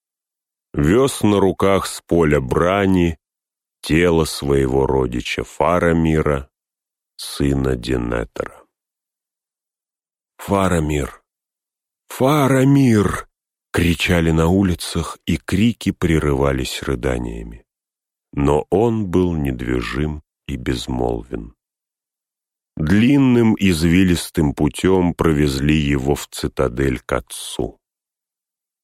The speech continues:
Шарахнувшись от белого всадника, один из назгулов успел метнуть смертоносный дротик, и Фарамир,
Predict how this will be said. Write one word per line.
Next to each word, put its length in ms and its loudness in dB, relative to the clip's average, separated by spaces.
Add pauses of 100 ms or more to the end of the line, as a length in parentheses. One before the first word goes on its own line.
(420)
Шарахнувшись 880 0
от 100 0
белого 500 2
всадника, 800 0
один 360 2
из 200 0
назгулов 840 2
успел 720 0
метнуть 560 0
смертоносный 960 -2
дротик, 680 0
и 120 0
Фарамир, 880 0